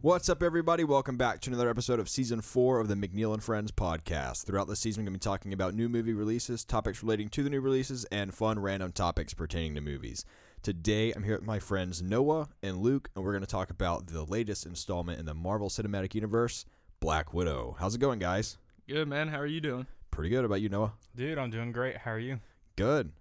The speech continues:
Speaker 1: I'm
Speaker 3: Good.
Speaker 1: glad to have you guys here on the show once again, and we've never done one, just the three of us, before. I've done one with Noah, or multiple with Noah, and multiple with Noah, or <laughs> with Luke. <laughs> Gosh, the names. But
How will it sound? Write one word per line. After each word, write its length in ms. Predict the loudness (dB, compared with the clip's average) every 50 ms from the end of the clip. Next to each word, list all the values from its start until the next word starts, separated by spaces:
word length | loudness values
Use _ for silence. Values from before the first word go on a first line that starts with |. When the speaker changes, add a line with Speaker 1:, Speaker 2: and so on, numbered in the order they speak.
| -14 -10
Speaker 1:
I'm 140 | -6 -6 -4
Speaker 3:
Good. 60 | -2
Speaker 1:
glad 160 | 0 0 2
to 100 | 2 2
have 160 | 0 0 0
you 60 | 2 2
guys 260 | 2 2 2 2 2
here 240 | 2 2 2 0 0
on 140 | -4 -4
the 80 | -4 -2
show 260 | 2 2 4 4 4
once 240 | 4 2 0 -4 -2
again, 260 | 0 0 0 0 0
and 140 | -2 -4 -4
we've 140 | -4 -2 0
never 180 | 2 2 2
done 240 | 2 2 0 0 -2
one, 300 | -2 -2 -2 -2 -4 -4 -4
just 160 | -4 -2 -2
the 80 | -4
three 180 | -2 0 2 2
of 80 | 4 4
us, 140 | 2 0
before. 340 | 0 -4 -6 -2 0 2 2
I've 80 | 2 2
done 140 | 0 -2 0
one 200 | 0 0 0 0
with 120 | -2 -2
Noah, 380 | 0 0 2 2 2 2 0 -2 0 0
or 180 | 2 2 2 2
multiple 320 | 2 2 0 0 0 -4 -4
with 140 | -4 -4 -2
Noah, 260 | 0 2 2 2 0
and 160 | 0 -4 -2
multiple 320 | -2 -4 -4 -2 -4 -4
with 120 | -4 -4 -4
Noah, 300 | -2 -2 0 0 -2 -2 -2
or 160 | -4 -4 -4 -8
<laughs> 80 | -10 -4
with 200 | 0 2 2 4
Luke. 280 | 4 4 2 2 2 2 2 2 2 4
<laughs> 1120 | 4 2 4 4 4 2 4 2 2 0 0 0 0 0 2 2 4 4 4 4 4 4 6 6
Gosh, 340 | 4 4 4 2 0 0
the 100 | 0 0 0
names. 300 | 0 0 0 0 0 -2 -4 -4 -14 -14 -10 -2 2
But 200 | 2 2 2